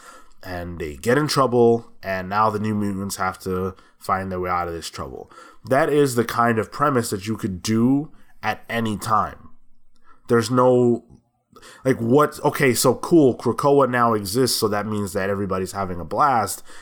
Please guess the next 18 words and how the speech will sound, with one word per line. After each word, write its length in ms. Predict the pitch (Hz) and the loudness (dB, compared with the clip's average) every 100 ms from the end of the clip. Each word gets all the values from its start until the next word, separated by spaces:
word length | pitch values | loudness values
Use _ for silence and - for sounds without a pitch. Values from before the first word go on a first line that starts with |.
| - | -12
and 140 | 95 | -10
Cannonball 520 | - 117 110 101 104 | -2 -2 0 0 0
should, 380 | 98 - 87 87 | 0 -4 -8 -8
should 160 | - 98 | -6 -4
experience 640 | 85 - 185 220 156 120 | -6 -2 2 2 2 0
this, 220 | - 104 - | 0 -2 -2
but 380 | - 101 - - - - - - - - - - - - - - _ - | 0 0 -2 -14 -20 -20 -20 -20 -20 -20 -20 -20 -20 -20 -20 -20 _ -12
y-, 140 | 117 - | -10 -10
you 260 | 135 147 165 | -6 -2 0
could 200 | 180 - | 0 2
say 200 | - 170 | 4 4
that 160 | 156 | 4
at 100 | 151 | 4
any 200 | 143 139 | 4 2
time. 320 | 120 175 156 | 0 0 2
Like, 220 | 113 101 - | 2 -2 -2
even 280 | 147 147 135 | -2 0 0
before 680 | 120 113 - 180 175 123 | 0 0 2 4 4 0